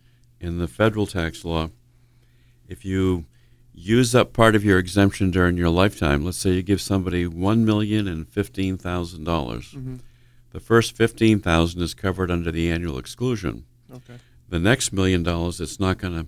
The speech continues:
Speaker 1: be taxable either as a
Speaker 2: Mm-hmm.
Speaker 1: gift when you make it, but it's gonna use up a million dollars of your death exemption.
Speaker 2: Okay.
Speaker 1: So that's why it's called the unified system.
Speaker 2: So the purpose of filing the return is just for the I R S to keep track of how
Speaker 1: Right.
Speaker 2: much you've given away.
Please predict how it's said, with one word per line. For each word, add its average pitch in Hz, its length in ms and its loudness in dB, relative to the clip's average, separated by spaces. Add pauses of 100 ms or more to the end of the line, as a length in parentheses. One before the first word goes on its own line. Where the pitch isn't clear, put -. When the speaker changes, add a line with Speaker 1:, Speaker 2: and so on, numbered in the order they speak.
(180)
Speaker 1:
be 87 140 -6
taxable 85 760 -6
either 85 540 -4
as 123 180 -8
a 135 40 -6
Speaker 2:
Mm-hmm. 127 80 -6
Speaker 1:
gift 73 280 -8
when 80 120 -10
you 73 100 -10
make 76 240 -8
it, 101 140 -8 (800)
but 90 100 -4
it's 85 140 -6
gonna 95 160 0
use 95 300 2
up 90 180 -6
a 80 40 -14
million 92 420 0
dollars 85 440 -4
of 82 220 -10
your 80 160 -8
death 98 320 -2
exemption. 65 680 -8
Speaker 2:
Okay. 139 300 -10 (300)
Speaker 1:
So - 160 -16
that's 85 220 -10
why 90 100 -6
it's 82 100 -10
called 85 240 -10
the 78 80 -12
unified 87 420 -6
system. 80 480 -10 (140)
Speaker 2:
So - 180 -10
the 139 80 2
purpose 147 380 2
of 117 80 2
filing 123 400 2
the 107 120 0 (120)
return 120 420 0
is 107 160 -2
just - 220 -18
for 110 100 -6
the 110 140 -6
I 110 100 -6
R 110 160 -6
S 107 140 -12
to - 80 -20
keep 110 220 -12
track 104 300 -8
of - 280 -12 (520)
how 92 80 -4
Speaker 1:
Right. 85 100 2
Speaker 2:
much - 120 -6
you've 101 160 -10
given 104 200 -10
away. 104 340 -16